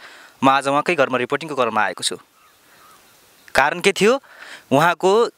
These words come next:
दुईजना बिचको घर झगडा लगायत सम्बन्ध विच्छेदको लगायतका यथावत अन्य विषयहरू पनि यहाँ जोडिएको छ।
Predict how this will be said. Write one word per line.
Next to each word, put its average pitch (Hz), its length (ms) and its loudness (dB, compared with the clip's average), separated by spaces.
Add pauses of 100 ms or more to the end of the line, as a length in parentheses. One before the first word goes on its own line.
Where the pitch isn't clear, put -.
दुईजना 175 880 0
बिचको 170 760 -2
घर 147 220 0
झगडा 113 400 0 (140)
लगायत 151 260 0 (420)
सम्बन्ध 175 340 0
विच्छेदको 151 640 -2 (400)
लगायतका 175 380 2 (160)
यथावत 175 360 0
अन्य 185 320 -2
विषयहरू 131 520 -4 (160)
पनि 185 240 -2 (560)
यहाँ 160 160 2
जोडिएको 131 340 -2
छ। - 100 -4